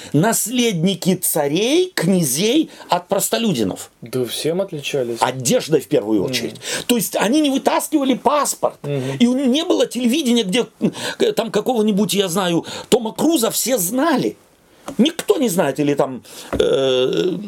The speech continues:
Speaker 1: наследников, э, английского престола. Никто их не знал. Но как только любой крестьянин из любой провинции, увидев в совершенно определённой одежде людей, знал точно —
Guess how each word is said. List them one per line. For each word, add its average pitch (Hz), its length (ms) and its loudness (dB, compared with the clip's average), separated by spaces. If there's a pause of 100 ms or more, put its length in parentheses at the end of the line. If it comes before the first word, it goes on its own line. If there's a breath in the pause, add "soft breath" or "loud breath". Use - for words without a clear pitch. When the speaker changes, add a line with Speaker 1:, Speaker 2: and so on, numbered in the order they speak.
Speaker 1:
наследников, 165 720 2
э, 143 200 0 (240)
английского 185 480 0
престола. - 600 -2 (240)
Никто 302 280 2
их 202 140 -4
не 240 140 2
знал. 208 340 -2 (220 loud breath)
Но 220 180 4
как - 300 -4 (100)
только 226 460 0 (100)
любой 233 540 2
крестьянин 127 720 -2
из 214 220 2
любой 294 280 0
провинции, 180 640 -2 (380 loud breath)
увидев 233 680 2
в - 60 -8
совершенно 185 720 0
определённой 190 880 0
одежде 170 560 0
людей, 185 280 0
знал 214 280 0
точно — 131 460 -2